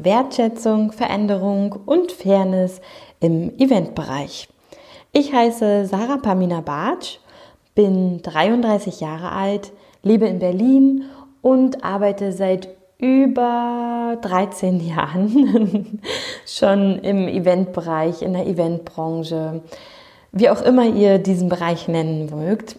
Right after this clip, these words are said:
Ich habe wirklich ganz, ganz viele unterschiedliche Veranstaltungen schon durchgeführt und daher sage ich immer am liebsten Eventbranche, habe aber auch gelernt, Eventbereich öffnet das Ganze nochmal ganz, ganz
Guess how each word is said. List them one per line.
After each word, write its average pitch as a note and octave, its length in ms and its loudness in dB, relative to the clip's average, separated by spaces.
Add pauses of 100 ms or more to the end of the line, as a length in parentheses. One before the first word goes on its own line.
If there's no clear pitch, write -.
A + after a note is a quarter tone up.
Ich A#3 140 -2
habe G#3+ 160 2
wirklich G#3+ 280 -2
ganz, A3+ 280 0
ganz G3+ 200 -4
viele G#3 220 0
unterschiedliche F#3+ 720 -2
Veranstaltungen F#3 720 0
schon F3+ 240 -6
durchgeführt A3 840 2 (840)
und G#3 420 0 (140)
daher G#3 760 2
sage G#3 300 -2
ich G3 80 -6
immer G#3+ 200 -2
am G3 160 -4
liebsten G#3+ 380 -4
Eventbranche, G3 960 0 (580)
habe - 200 -6
aber A#3+ 240 -2
auch G3 140 -6
gelernt, F#3+ 500 -2
Eventbereich F#3+ 1160 0 (460)
öffnet G#3+ 420 0
das D#3 200 -10
Ganze E3+ 280 -8
nochmal D#3+ 480 -6 (480)
ganz, C4 280 2
ganz G3 420 -4